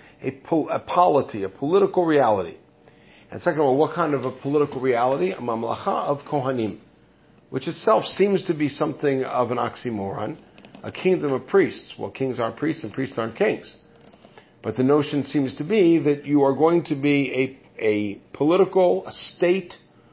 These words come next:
however, a state that's made up of people who serve as Kohanim. What are Kohanim? Kohanim, from the larger perspective, not just the tribal perspective, seem to be those people who officiate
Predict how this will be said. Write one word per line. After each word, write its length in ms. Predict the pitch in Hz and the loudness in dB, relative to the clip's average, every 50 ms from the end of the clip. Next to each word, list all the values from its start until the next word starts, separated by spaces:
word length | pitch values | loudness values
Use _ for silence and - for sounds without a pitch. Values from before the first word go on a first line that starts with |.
| _ _ _ _ _ _ _ _ | _ _ _ _ _ _ _ _
however, 500 | _ - 123 139 170 190 185 139 147 139 | _ 0 2 4 6 6 4 4 0 0
a 60 | 113 | 0
state 440 | 110 - - - 208 202 190 170 143 | -2 -6 0 2 4 4 4 2 0
that's 200 | 139 131 - - | -4 -6 -4 -2
made 220 | 147 165 175 180 170 | -2 0 2 4 2
up 180 | 160 147 - | 2 0 -2
of 140 | 139 131 - | -6 -8 -4
people 360 | - 214 220 214 - 180 147 | -4 -4 -4 -2 -2 -2 0
who 120 | 139 143 127 | 0 -2 -4
serve 280 | - - 160 156 147 147 | -2 -2 -2 0 0 -2
as 100 | 139 - | -6 -4
Kohanim. 500 | - 143 135 131 127 123 107 101 - - - _ _ _ _ _ _ _ _ _ _ _ _ _ _ _ _ _ _ - | -2 0 2 2 2 0 -2 -4 -6 -10 -18 _ _ _ _ _ _ _ _ _ _ _ _ _ _ _ _ _ _ 0
What 160 | 123 151 160 | 2 4 4
are 80 | 156 | 2
Kohanim? 640 | 156 - 135 117 101 98 117 185 226 254 311 294 - | 2 0 -2 -2 -2 0 0 2 2 2 0 -2 -6
Kohanim, 800 | - - 127 127 139 175 214 208 175 170 165 165 165 160 180 - - _ _ _ _ _ - - | -6 -2 0 2 4 4 6 6 6 4 4 2 0 -2 -4 -8 -16 _ _ _ _ _ -10 -6
from 200 | - 123 117 110 | -4 -4 -2 2
the 80 | 117 | 2
larger 480 | 117 113 123 139 160 190 208 170 180 170 | 4 6 6 8 8 8 6 4 2 0
perspective, 600 | - - 117 - - - 107 95 - - - 87 | 0 -2 -6 -6 -2 -2 -2 -2 -2 -8 -12 -8
not 180 | 104 120 131 123 | -6 -6 -6 -6
just 180 | - 120 110 - | -8 -10 -12 -12
the 60 | 113 | -12
tribal 400 | 113 - - 120 123 123 110 101 | -10 -4 -2 0 0 0 -2 -4
perspective, 640 | 101 - 98 - - 87 85 - - 110 139 190 - - - - - - - - - - - - | -6 -10 -12 -10 -10 -12 -12 -10 -10 -10 -10 -10 -10 -16 -20 -20 -20 -20 -20 -20 -20 -20 -20 -16
seem 300 | - - - 175 202 196 | -12 0 2 2 2 2
to 100 | - 170 | -2 0
be 160 | 151 156 151 135 | 2 2 2 4
those 300 | 110 143 156 180 190 165 - | 4 4 4 4 2 0 0
people 480 | - 175 156 143 - 135 135 139 135 117 | -4 -4 -4 -2 -2 -2 0 0 0 -2
who 360 | 110 131 131 131 135 127 - - | -2 -2 -2 -2 -2 -4 -6 -8
officiate 840 | 127 123 - - 262 277 277 - - 123 107 95 98 113 - - | -10 -10 -2 0 0 0 0 -2 -4 -4 -4 -2 -4 -4 -6 -10